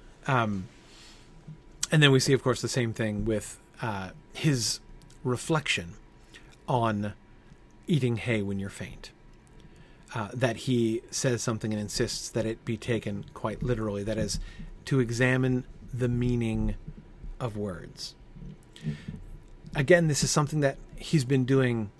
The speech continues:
throughout the books, but notice how it fits into the patterns of the things that he has invited us to be interested in,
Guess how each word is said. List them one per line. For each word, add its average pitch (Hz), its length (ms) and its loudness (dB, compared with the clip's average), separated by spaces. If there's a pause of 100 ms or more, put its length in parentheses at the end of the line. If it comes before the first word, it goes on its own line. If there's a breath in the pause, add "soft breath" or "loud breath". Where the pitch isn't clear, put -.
throughout 127 500 0
the 123 80 -4
books, 123 520 -4
but - 180 -6
notice 135 480 2
how - 220 -4
it 131 120 -8
fits - 520 -6
into 127 200 -2
the 120 80 -6
patterns 107 800 -6 (420 loud breath)
of 123 140 0
the 120 80 -2
things 120 540 -2
that 113 180 -6 (480)
he - 200 -4
has 123 120 2
invited 123 500 0
us 123 220 -2
to - 140 -8
be 127 180 0
interested 135 500 -2
in, - 280 -14